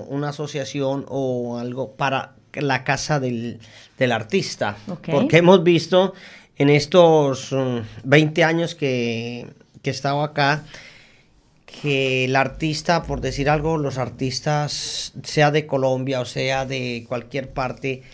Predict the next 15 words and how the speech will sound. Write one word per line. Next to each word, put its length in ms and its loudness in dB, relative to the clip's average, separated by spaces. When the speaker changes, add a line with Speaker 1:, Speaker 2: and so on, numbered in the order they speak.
Speaker 1:
a 140 -4
veces, 540 -4
eh, 540 -8
la 200 -2
Speaker 2:
Son 100 8
Speaker 1:
pasan 140 10
mu-, 40 6
Speaker 2:
abandonados. 440 4
Speaker 1:
la 40 4
pasan 280 6
muy 180 4
mal. 480 4
Speaker 2:
Sí. 80 -2
Speaker 1:
Le, 360 0
yo, 180 6